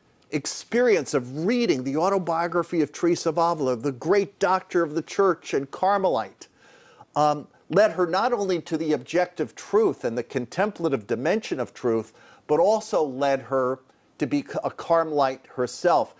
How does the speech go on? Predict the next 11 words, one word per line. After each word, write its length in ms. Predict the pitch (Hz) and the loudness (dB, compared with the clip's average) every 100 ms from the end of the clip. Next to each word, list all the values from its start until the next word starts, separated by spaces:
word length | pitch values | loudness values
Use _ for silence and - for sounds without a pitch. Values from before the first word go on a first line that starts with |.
| - - - | -20 -20 -6
And 120 | 165 | -2
then, 140 | 214 | 0
Monsignor, 420 | 208 170 - 151 135 | 0 -2 -2 -2 -4
she 160 | - | -4
becomes 560 | 135 127 165 156 143 135 | -4 -4 -4 -4 -4 -4
one 200 | 135 135 | -2 -2
of 120 | 113 | -2
the 60 | 113 | -4
great 360 | 107 147 151 | -2 -2 -2
Holocaust 760 | - - 135 123 - - 85 - | -8 -2 0 0 -4 -6 -6 -8
saints. 760 | - 92 - - - - - | -12 -14 -14 -20 -20 -20 -20